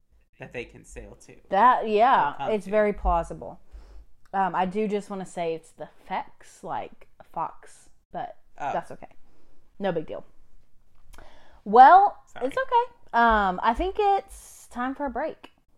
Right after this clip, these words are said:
Speaker 1: I think you are right.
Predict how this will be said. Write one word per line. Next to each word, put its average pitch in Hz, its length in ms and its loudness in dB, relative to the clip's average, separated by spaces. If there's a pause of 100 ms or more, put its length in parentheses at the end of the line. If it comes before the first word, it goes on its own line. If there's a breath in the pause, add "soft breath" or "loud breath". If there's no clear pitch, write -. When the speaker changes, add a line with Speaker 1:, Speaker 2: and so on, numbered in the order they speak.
(1700)
Speaker 1:
I - 80 -18
think 226 300 -20
you 320 120 -12
are 233 140 -10
right. 233 420 -14